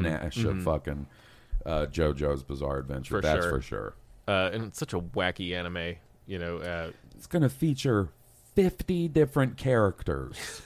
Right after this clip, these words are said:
Speaker 2: <laughs>
Speaker 1: JoJo's All-Star Battle R.
Speaker 2: <coughs> Yeah, man, that's a lot of, a lot of characters, but, uh, you know, it's a show that's been running for six or seven seasons, and it's
Speaker 1: Mm-hmm.
Speaker 2: got, like, every season is completely different.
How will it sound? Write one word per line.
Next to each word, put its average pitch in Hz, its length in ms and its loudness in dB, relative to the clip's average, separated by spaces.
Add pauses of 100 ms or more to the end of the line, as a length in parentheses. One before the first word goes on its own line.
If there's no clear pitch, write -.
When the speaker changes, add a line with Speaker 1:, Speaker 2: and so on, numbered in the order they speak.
(140)
Speaker 2:
<laughs> - 640 -10
Speaker 1:
JoJo's 135 600 6
All-Star 110 680 4
Battle 87 500 2
R. - 600 2
Speaker 2:
<coughs> 98 120 -10
Yeah, 98 180 -2
man, 87 180 -4
that's 98 180 -2
a 90 60 -4
lot 85 180 2
of, 82 80 -2 (500)
a - 40 -6
lot 95 100 2
of 98 80 -2
characters, 101 340 0
but, - 260 -6
uh, 107 60 -4 (100)
you 101 100 -4
know, 92 100 -4
it's 85 160 -12
a 82 120 -8 (160)
show 95 280 -2
that's 85 160 -8
been 87 180 -8
running 87 300 -4
for 80 260 -8 (880)
six - 360 -10
or 95 80 -4
seven 98 320 -2
seasons, 95 480 -2
and 92 120 2
it's 80 120 -4
Speaker 1:
Mm-hmm. 78 100 -2
Speaker 2:
got, 87 220 -2
like, 92 220 -4
every 110 240 -2
season 98 400 -4
is 85 120 -6
completely 85 460 -8
different. 82 380 -8